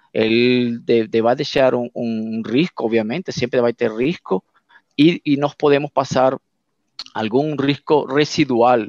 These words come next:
final para o projeto. É decir, que isso não vamos a conseguir, eh, atingir na sua totalidade, porque é algo específico da região, por exemplo,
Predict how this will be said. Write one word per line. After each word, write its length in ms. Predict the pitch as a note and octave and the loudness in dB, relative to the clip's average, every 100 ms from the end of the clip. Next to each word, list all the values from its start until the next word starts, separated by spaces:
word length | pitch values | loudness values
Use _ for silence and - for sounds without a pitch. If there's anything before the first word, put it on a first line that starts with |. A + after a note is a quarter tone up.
| - _ | -10 _
final 580 | - D3 B2+ A#2+ C3+ C3 _ - _ | -4 -2 2 2 0 -4 _ -20 _
para 220 | - A#2+ C3 | 0 2 0
o 60 | |
projeto. 760 | C3+ D#3 B2 A#2+ A2+ - - - _ _ _ _ _ _ _ | 0 -2 0 0 0 -6 -18 -18 _ _ _ _ _ _ _
É 60 | A2+ | -6
decir, 340 | A2 - C3+ | 0 0 -2
que 120 | - | -4
isso 260 | G#2+ A#2 B2 | -4 -4 -6
não 160 | A2+ | -4
vamos 320 | A2 A2+ A#2 B2+ | -2 -2 -2 -8
a 60 | |
conseguir, 640 | B2+ B2 - A2+ A2 A#2 A2+ | -8 -8 -4 -4 0 0 2
eh, 500 | A#2 G#2+ G#2 G2+ - _ _ - | 2 2 0 -4 -8 _ _ -6
atingir 760 | - - C3 A#2 G#2 C3 C#3 C#3 _ _ - | -6 -4 -4 -4 0 2 2 -2 _ _ -8
na 160 | G#2 | -8
sua 200 | G2 C3+ | -4 -4
totalidade, 1040 | C3 - C3 - A#2+ A#2 G#2+ A2+ C#3 D#3 D3+ _ _ _ _ _ - _ | -2 -2 -2 2 0 2 2 2 2 0 -6 _ _ _ _ _ -20 _
porque 260 | G#2+ - | -12 -2
é 40 | G#2+ | -2
algo 220 | G#2 G#2+ | 0 -2
específico 640 | G#2+ A#2 - C3 G2+ A#2+ | 0 -2 0 -4 -4 -4
da 120 | A2 G#2+ | -2 -2
região, 380 | G#2+ G2 A#2+ | -4 -4 -4
por 160 | A#2+ G#2 | -2 -6
exemplo, 580 | G2 - B2+ C3+ C#3 | -4 -6 -6 -4 -8